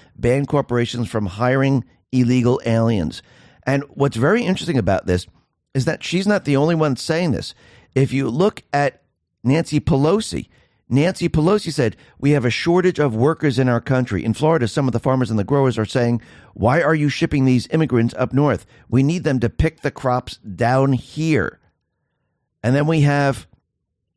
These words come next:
Representative Hank Johnson. "Those folks coming across the border are the ones who are helping to put food on our table. Without them, we're not able to eat. We should have nobody taking care of the construction of our homes, nobody cleaning up the hospitals." I mean, think about what they're <laughs> saying right now.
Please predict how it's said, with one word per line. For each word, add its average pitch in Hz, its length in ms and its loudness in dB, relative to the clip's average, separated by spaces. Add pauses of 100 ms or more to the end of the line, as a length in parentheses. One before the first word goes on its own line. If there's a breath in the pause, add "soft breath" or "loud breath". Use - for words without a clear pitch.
(180)
Representative 135 600 -2
Hank 135 260 0
Johnson. 131 440 -2 (400 soft breath)
"Those 170 260 2
folks 170 280 -2
coming 156 260 0
across 143 300 -2
the 139 80 -2
border 127 320 2
are 113 80 2
the 113 100 2
ones 135 320 0
who 123 220 2
are 104 160 2
helping 139 400 0
to 101 60 0
put 101 140 -4
food 147 240 -2
on 120 140 2
our 104 140 2
table. 131 400 -2 (240 soft breath)
Without 156 320 0
them, 92 200 0 (300 soft breath)
we're 139 220 4
not 139 300 0
able 139 260 2
to - 80 -2
eat. 151 260 -2
We 120 140 0
should 135 180 0
have 104 240 0
nobody 143 360 0
taking 117 340 -2
care 120 200 0
of 104 100 -2
the - 60 -8
construction 107 460 -2
of 87 100 0
our 90 120 2
homes, 143 300 0 (260 loud breath)
nobody 156 400 2
cleaning 135 320 -2
up - 160 -6
the 139 80 -2
hospitals." 135 640 -2 (360)
I 139 60 0
mean, 160 160 0
think - 220 -4
about 240 160 0
what 202 120 -2
they're 170 100 0
<laughs> - 20 0
saying 175 340 0
right 98 220 0
now. 90 260 -2